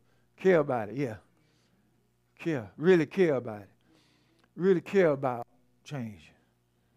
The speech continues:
Really care about how you treat people. Really care about,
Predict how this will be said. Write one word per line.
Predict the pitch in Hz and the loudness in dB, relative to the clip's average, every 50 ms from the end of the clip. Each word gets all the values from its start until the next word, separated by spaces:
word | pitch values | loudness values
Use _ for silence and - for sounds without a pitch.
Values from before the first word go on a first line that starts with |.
| _ _ _ _ _ _ _ _ _ _ _ - | _ _ _ _ _ _ _ _ _ _ _ -4
Really | 156 180 180 160 | -2 -2 -2 -2
care | - - 190 190 180 165 151 | -4 -2 0 2 2 2 2
about | 139 139 135 127 123 120 120 123 - _ _ _ _ _ _ _ _ _ _ | 0 -2 -2 -4 -4 -4 -8 -10 -14 _ _ _ _ _ _ _ _ _ _
how | _ - - 139 | _ -14 -12 -10
you | 131 135 135 135 | -10 -10 -10 -12
treat | - - 147 135 110 107 | -12 -12 -12 -12 -10 -10
people. | 120 127 113 104 _ _ _ _ _ _ _ _ _ _ _ _ _ _ _ _ _ _ _ _ - | -10 -12 -12 -12 _ _ _ _ _ _ _ _ _ _ _ _ _ _ _ _ _ _ _ _ -4
Really | 147 185 196 180 151 | 0 2 2 2 0
care | 135 - - 196 190 180 165 143 | -2 -4 -2 0 0 2 2 0
about, | 131 131 139 131 123 123 120 - | -2 -2 -4 -4 -4 -6 -8 -12